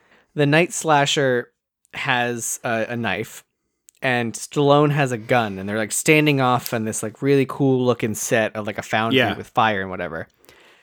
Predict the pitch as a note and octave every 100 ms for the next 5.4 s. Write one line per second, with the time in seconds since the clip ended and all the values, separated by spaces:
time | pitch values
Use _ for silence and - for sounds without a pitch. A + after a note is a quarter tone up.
0 | _ - E3+ D#3+ D#3+ D#3 C#3+ G#3+ - -
1 | A2+ G#2+ - G2 C3 _ _ _ _ -
2 | C3+ C3+ E3 F3 A#2 G2+ G#2 G#2+ A#2 -
3 | _ _ _ _ - C#3+ C3 B2+ G#3 A#3
4 | - D#3 C3+ - - F3+ D#3+ D#3+ B2 F2
5 | G#2 - -